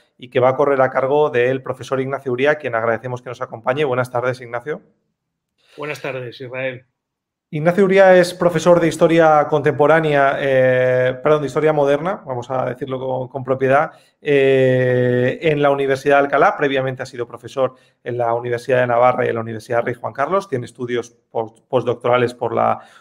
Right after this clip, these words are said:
Speaker 1: Universidad de Washington y recientemente ha publicado un, eh, un libro que desde aquí recomendamos su lectura,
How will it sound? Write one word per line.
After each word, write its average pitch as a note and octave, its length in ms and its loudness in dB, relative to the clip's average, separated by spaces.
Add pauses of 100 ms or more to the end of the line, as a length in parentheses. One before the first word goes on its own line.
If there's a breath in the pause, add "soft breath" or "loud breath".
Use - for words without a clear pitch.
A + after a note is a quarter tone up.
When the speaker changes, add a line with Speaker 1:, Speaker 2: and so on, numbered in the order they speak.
(120)
Speaker 1:
Universidad C3+ 500 2
de C3+ 80 2
Washington E3 560 2 (160 loud breath)
y E3+ 160 0
recientemente D#3+ 680 0
ha D#3+ 120 2
publicado C#3+ 580 2
un, C#3 480 2
eh, C#3 240 4
un D3+ 160 0
libro D3+ 300 4
que A2+ 340 0
desde A2 300 -6
aquí C3 320 -2
recomendamos B2 560 0
su C3+ 100 -8
lectura, D3 460 0